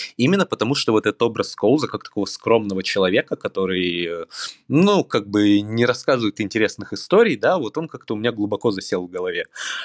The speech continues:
А ещё мне засела в голове вот эта его фраза про то, как провести идеальный день, да, то есть, э, потренироваться с утра, забрать детей из школы,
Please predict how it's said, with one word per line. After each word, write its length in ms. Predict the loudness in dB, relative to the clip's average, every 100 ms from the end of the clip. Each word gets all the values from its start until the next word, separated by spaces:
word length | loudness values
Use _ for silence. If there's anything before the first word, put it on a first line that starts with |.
| -12 -4
А 80 |
ещё 200 | 0 0
мне 320 | 2 2 2 0 _ _ _ _ _
засела 340 | -6 0 0 2
в 60 |
голове 260 | 2 2 2
вот 140 | 0
эта 120 | -2
его 100 | -2
фраза 360 | 0 0 0 0
про 120 | -6
то, 120 | -6
как 160 | -8 -4
провести 400 | -4 -4 -4 -4
идеальный 400 | 2 2 2 -2
день, 280 | 0 0 2
да, 200 | 2 2
то 140 | -2
есть, 340 | -8 -10 -10 -4
э, 600 | -2 -2 -2 -4 -6 -8
потренироваться 580 | -8 -2 0 2 0 -2
с 40 | -4
утра, 280 | 0 0 -2 -20 _
забрать 400 | -4 0 0 0
детей 320 | -6 -4 -4 -4
из 140 | -10 -8
школы, 400 | 0 2 2